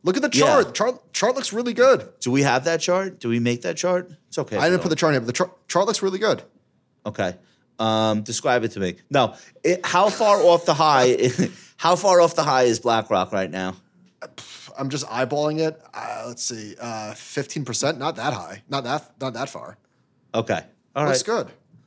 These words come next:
Speaker 2: I'm gonna, uh, I will be following this with great interest, Michael.
Speaker 1: I want to do some more bank stuff. Um,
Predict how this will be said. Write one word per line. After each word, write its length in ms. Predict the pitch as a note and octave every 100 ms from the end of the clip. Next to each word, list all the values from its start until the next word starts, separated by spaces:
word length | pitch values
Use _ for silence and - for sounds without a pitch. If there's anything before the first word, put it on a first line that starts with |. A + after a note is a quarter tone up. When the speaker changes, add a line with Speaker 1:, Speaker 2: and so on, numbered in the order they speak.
| _
Speaker 2:
I'm 140 | A#2+ C3+
gonna, 240 | D3+ D#3
uh, 340 | D3 C3+ C3 C3 - _ _ -
I 100 | C#3+
will 100 | D#3
be 100 | D#3
following 480 | D3+ D#3+ E3 F3 E3
this 180 | E3 -
with 140 | D#3+
great 220 | - D3+ D#3
interest, 520 | D3+ A#2+ G2 - - -
Michael. 420 | F#2+ F#2 F2+ - _ _ _ _
Speaker 1:
I 120 | - A3
want 340 | E3 F#3+ -
to 240 | G3+ F3+ D#3+
do 300 | B2+ D3+ D3
some 440 | - C#3+ C3+ C3+
more 280 | C3+ C3+ B2+
bank 440 | A#2 - A#2 A#2
stuff. 640 | - - A#2+ G#2+ G2 - - -
Um, 520 | B2 A#2 A2+ A2+ A2+